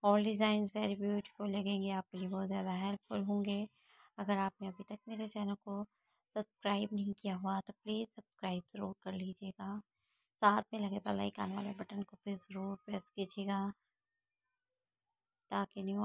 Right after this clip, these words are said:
आने वाली वीडियो का नोटिफिकेशन आप तक पहुंच सके। इसके अलावा और भी अच्छे अच्छे आइडियाज़ हैं।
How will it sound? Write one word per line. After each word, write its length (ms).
आने 140
वाली 160
वीडियो 280
का 120
नोटिफिकेशन 640
आप 120
तक 80
पहुंच 220
सके। 400
इसके 280
अलावा 420
और 280
भी 80
अच्छे 220
अच्छे 180
आइडियाज़ 500
हैं। 400